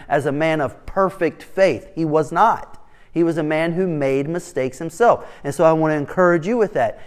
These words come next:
It's okay if you have made mistakes. It's okay. God still loves you. God still will look to you to trust and obey Him. He has not slammed the door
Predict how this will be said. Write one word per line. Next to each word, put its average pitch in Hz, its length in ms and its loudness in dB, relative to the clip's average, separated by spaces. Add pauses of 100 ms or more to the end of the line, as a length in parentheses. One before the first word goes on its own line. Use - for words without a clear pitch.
(120)
It's 156 240 0
okay 196 600 6
if 165 140 0
you 180 140 -4
have 180 240 2
made 139 400 -2
mistakes. - 920 -6 (800)
It's 147 280 -2
okay. 180 640 -2 (1600)
God 147 340 0 (140)
still 135 800 -4 (280)
loves 135 360 -6
you. 80 220 -14 (420)
God 131 300 0
still 139 800 2 (200)
will 123 280 0
look 170 320 -2
to 139 140 -8
you 107 500 -8 (220)
to 131 120 -6
trust 151 560 -4
and 139 160 -6
obey 139 320 -2
Him. 127 260 -8
He 147 120 -6
has 131 180 -4
not 170 220 -2
slammed 175 800 -6
the 151 120 -2
door 151 560 -4